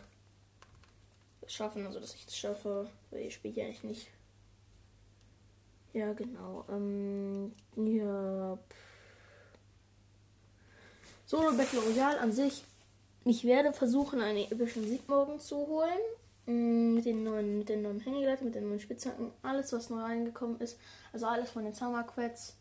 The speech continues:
Versuche ich auf jeden Fall einen epischen Sieg zu holen und ich hoffe, das klappt auch. Ich hab nämlich nur irgendwie fünfundzwanzig Wins. Also fünfundzwanzig Wins, das wünscht sich, wünschen sich viele und haben die meisten auch nicht. Insgesamt habe ich halt schon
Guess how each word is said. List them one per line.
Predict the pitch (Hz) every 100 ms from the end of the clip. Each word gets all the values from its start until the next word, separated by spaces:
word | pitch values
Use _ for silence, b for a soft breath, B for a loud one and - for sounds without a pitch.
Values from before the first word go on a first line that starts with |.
| _ b b b b
Versuche | 226 220 220 233
ich |
auf | 214
jeden | 226 226
Fall | 226
einen | -
epischen | 240 233 - 226
Sieg | 277 -
zu | 285 269
holen | 269 240
und |
ich | 233
hoffe, | 247 233
das | 233
klappt | - 285 - -
auch. | 262 262 - b b b b b b b b b b
Ich | -
hab | -
nämlich | 240 233 226
nur | 226
irgendwie | 220 220 208
fünfundzwanzig | - 233 226 226 214 - -
Wins. | - 240 240
Also | 214 214
fünfundzwanzig | - 233 233 214 -
Wins, | 226 208
das | 226
wünscht | 226 247 - -
sich, | 214 - -
wünschen | 214 220 220 226
sich | 202 208
viele | - 233 226
und | 202 202
haben | - 233 214 196 - - - 180 - - -
die | 202
meisten | 190 190 185
auch | 185 220
nicht. | 202 226 - b b b b b _ -
Insgesamt | 220 214 - 214 226
habe | 233 208
ich | -
halt | 214 196 196
schon | - 202 196 190